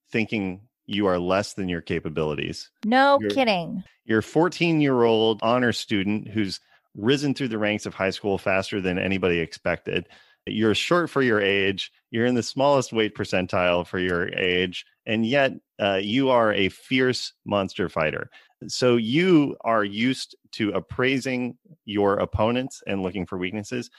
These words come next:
Speaker 1: And you can tell at a glance that this salamander while being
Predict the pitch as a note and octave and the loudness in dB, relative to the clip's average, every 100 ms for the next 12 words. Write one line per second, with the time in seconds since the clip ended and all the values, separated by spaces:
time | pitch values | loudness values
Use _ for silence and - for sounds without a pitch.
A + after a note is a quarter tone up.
0 | _ _ - A#2 A2 G#2 G2+ - G#2 G#2+ | _ _ -4 0 2 2 0 -6 -6 -4
1 | D3 D3+ C3 A#2 G#2+ G2 G2 D#2+ G2+ G2 | -4 -4 -2 -2 0 -2 -4 -4 -2 -2
2 | E2 - E2+ F2+ A#2+ - - - - - | -2 -6 -6 -2 -2 -4 -14 -16 -10 -2
3 | C3+ C3+ G#2 F2 E2 D#2+ E2 _ _ - | 0 2 2 0 0 -4 -6 _ _ -6
4 | G#2 A#2 A2+ G2+ C3+ C3 F#2 F2 | 0 2 0 -2 -2 -2 -2 -6